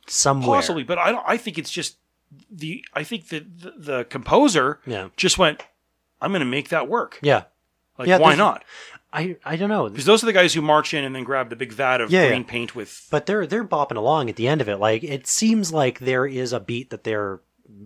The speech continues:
Speaker 2: Yeah.
Speaker 1: in time with in,
Speaker 2: Oh, yeah,
Speaker 1: in
Speaker 2: I'm sure you
Speaker 1: universe.
Speaker 2: could swap that out with, like, uh, Staying Alive, you know? <laughs> So, um, there's, there's a great video of, uh, North Korean troops in a parade
Speaker 1: Yes,
Speaker 2: with Staying Alive,
Speaker 1: yes,
Speaker 2: and it's,
Speaker 1: yes.
Speaker 2: it's perfectly to beat.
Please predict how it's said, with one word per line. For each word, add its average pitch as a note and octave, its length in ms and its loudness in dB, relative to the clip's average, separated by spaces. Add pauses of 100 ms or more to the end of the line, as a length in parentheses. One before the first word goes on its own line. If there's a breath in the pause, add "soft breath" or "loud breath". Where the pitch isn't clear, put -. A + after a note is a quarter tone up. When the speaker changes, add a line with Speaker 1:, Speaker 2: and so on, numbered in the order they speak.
Speaker 2:
Yeah. D3 160 2
Speaker 1:
in A#2+ 80 0
time A#2+ 240 2
with A2+ 320 -2
in, A#2+ 440 -6
Speaker 2:
Oh, C4+ 120 8
yeah, G3 120 8
Speaker 1:
in - 60 4
Speaker 2:
I'm - 100 4
sure C#3+ 160 4
you G#3+ 80 4
Speaker 1:
universe. F#3 60 -2 (120)
Speaker 2:
could - 40 0
swap E3 220 6
that C#3+ 120 4
out C3 180 4
with, B2 180 -8
like, A#2 320 -4
uh, A2 80 -6
Staying A#2+ 360 -2
Alive, G#2+ 440 0 (180)
you - 60 10
know? D#4+ 280 8 (220)
<laughs> - 480 -8
So, A2 400 -8
um, G#2 380 -6 (160)
there's, D3 180 -4
there's D3 160 -2
a C3+ 40 -6
great F3+ 200 4
video C#3+ 380 4
of, A2+ 160 -6
uh, A2 160 -2
North B2+ 240 -4
Korean A#2+ 260 -4
troops - 280 -10
in A#2+ 80 -8
a G#2+ 40 -10
parade A#2 400 -6 (140)
Speaker 1:
Yes, C3+ 160 -4
Speaker 2:
with B2+ 120 -8
Staying C#3 320 4
Alive, B2 300 6
Speaker 1:
yes, C3+ 140 2
Speaker 2:
and C3+ 80 0
it's, C3 100 0
Speaker 1:
yes. A2 160 0
Speaker 2:
it's - 100 -2
perfectly C3 380 -4
to A2 80 -8
beat. A2+ 240 -4